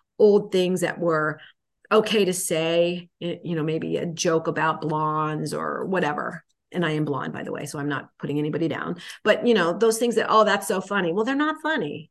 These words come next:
and they're not appropriate. And we don't want our kids to hear that. And our kids would say, "Hey, that's not funny," especially to my husband.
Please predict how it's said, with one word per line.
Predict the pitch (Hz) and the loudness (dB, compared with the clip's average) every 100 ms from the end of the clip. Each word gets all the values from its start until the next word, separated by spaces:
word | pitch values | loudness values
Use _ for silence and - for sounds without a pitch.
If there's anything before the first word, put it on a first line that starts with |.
| - | -6
and | 190 | -2
they're | 190 | 0
not | 196 196 | 2 2
appropriate. | 196 214 208 156 | 2 0 0 -2
And | - | -2
we | 180 | -2
don't | 175 - | -2 -2
want | 175 - | -2 0
our | 156 | -4
kids | - 175 - | -4 -8 -6
to | 160 | 0
hear | 170 | 2
that. | 160 | 2
And | 175 | 0
our | 180 | -2
kids | 190 175 | -2 -4
would | 170 | -4
say, | 165 156 | -6 -6
"Hey, | 202 | -6
that's | 240 254 | -8 -8
not | 226 - | -10 -8
funny," | 220 214 - | -8 -8 -8
especially | - 170 170 190 | -12 -14 -14 -16
to | - | -14
my | 147 | -14
husband. | - - - | -14 -12 -10